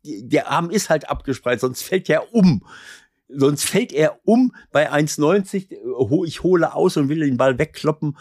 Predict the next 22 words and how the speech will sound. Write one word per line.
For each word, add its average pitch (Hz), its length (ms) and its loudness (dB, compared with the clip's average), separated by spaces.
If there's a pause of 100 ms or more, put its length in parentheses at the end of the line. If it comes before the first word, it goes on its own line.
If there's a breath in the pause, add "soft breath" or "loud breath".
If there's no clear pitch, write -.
(260 loud breath)
und 113 160 -2
dann 117 80 2
muss 131 160 0
ich 123 140 -8
eben 120 180 -4
zur, 120 460 0
das 110 340 -8
ist 131 160 -8
eine 123 240 2 (240)
komplett - 560 -2
natürliche 101 540 -6
Handbewegung 123 680 -2 (240 loud breath)
und - 140 -4
für - 100 -2
mich 127 160 2
ist 113 140 0
das 107 100 -4
eine 101 140 -2
neue 120 260 2
Dimension 104 580 -2
der 87 120 0
Lächerlichkeit. 92 680 -4